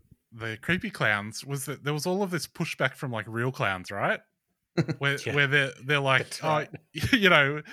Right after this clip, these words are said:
Speaker 1: we're not all creepy." But, like, there was some clowns that tried to do a protest.
Speaker 2: Right.
Speaker 1: And they called their protest Clown Lives Matter.
Speaker 3: <laughs>
Speaker 1: And it's like, guys,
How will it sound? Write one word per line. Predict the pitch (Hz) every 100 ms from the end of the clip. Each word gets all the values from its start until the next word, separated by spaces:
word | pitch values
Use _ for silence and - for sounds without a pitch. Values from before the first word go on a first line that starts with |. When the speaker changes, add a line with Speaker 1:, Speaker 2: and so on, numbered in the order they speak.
| - 349 202
Speaker 1:
we're | 190
not | 202
all | 190 180
creepy." | - 156 180 135 98 101 - - - _ _ _ -
But, | 180
like, | 185 190
there | 226
was | 226 208 - - _ _ _ _ _ _ _
some | - - 202
clowns | - 233 269
that | 240
tried | 233 202
to |
do | 165
a | 127
protest. | - - 127 240 339 - - - _ _ _ -
Speaker 2:
Right. | 120 117 - -
Speaker 1:
And | 151 190
they |
called | 185 226 240
their | 269
protest | - 196 - 151 -
Clown | - 139 135 143
Lives | 135 131 113
Matter. | 107 98 160 294 294 _ _ _
Speaker 3:
<laughs> | - - 311 196 - - 73 -
Speaker 1:
And | 208 226
it's | -
like, | 370 254 240 - - - - - - - _ _ -
guys, | 233 233 208 117 120 143 190 -